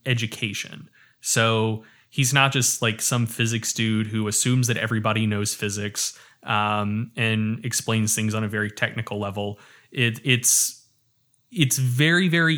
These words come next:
easy to consume and also to understand, and he makes it really, really memorable.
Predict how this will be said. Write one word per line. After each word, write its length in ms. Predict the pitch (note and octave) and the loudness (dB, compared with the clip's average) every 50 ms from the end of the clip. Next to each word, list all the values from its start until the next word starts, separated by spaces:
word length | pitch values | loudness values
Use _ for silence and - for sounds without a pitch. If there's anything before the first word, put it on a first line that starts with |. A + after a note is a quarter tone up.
| C3 - | 0 -2
easy 360 | B2 B2+ C3+ C3 C#3+ D3 C3+ | 0 0 0 2 0 0 -2
to 160 | - - C3+ | -2 -2 -4
consume 560 | B2 - A#2+ A2+ G#2 - - A2 A2+ C3+ E3 | -2 0 0 0 0 0 0 0 0 2 2
and 100 | F#3 E3 | 2 0
also 420 | - - A#2 A#2 A#2+ - - B2+ A#2+ | 0 -2 -2 -2 0 0 0 0 0
to 160 | A#2 - - | 0 -4 -4
understand, 760 | - A2+ A2+ A#2 A#2 - - - - G#2 G#2+ A#2+ D3+ F#3+ G3 | -2 -2 0 0 0 -2 -2 -2 0 0 0 0 0 0 -2
and 200 | - - B2 B2 | -2 -2 0 0
he 120 | A#2+ B2 A2+ | 2 2 2
makes 320 | G#2+ G#2+ A#2 A2+ A2+ - | 2 0 0 0 -2 -2
it 100 | A#2+ G#2+ | -4 -4
really, 300 | F#2+ G#2+ A2 A2 A2 G#2+ | -4 -2 -2 0 0 0
really 240 | G#2 A2 G#2 G#2 G2+ | 0 0 -2 -2 -2
memorable. 640 | G2+ G2+ G2+ G#2 A2+ B2 C3 C3+ D3+ D#3 D#3 - | -4 -4 -4 -2 -2 0 0 0 -2 -4 -6 -10